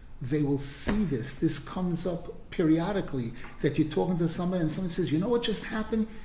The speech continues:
You wouldn't believe it. I haven't seen this person, and I needed to say," and I saw, just that, at that moment, I saw that person, you know,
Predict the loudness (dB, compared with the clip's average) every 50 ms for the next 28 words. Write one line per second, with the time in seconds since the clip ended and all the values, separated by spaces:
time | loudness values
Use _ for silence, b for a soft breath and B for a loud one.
0 | B B 4 4 6 6 4 4 4 6 6 6 8 8 6 6 6 4 2 0
1 | -2 B B B B 2 4 6 6 6 4 4 4 4 4 4 4 4 6 4
2 | 4 2 4 4 4 4 6 4 2 2 B B B B B 4 6 6 6 6
3 | 8 8 6 6 6 4 4 2 4 4 4 4 6 4 4 4 4 0 0 -2
4 | -2 -4 -4 -2 4 6 6 6 4 6 6 6 6 6 4 0 0 0 0 0
5 | 0 2 2 4 4 4 4 4 4 4 2 2 2 0 4 4 4 6 6 2
6 | 0 0 0 0 0 0 0 -2 0 2 2 2 0 -2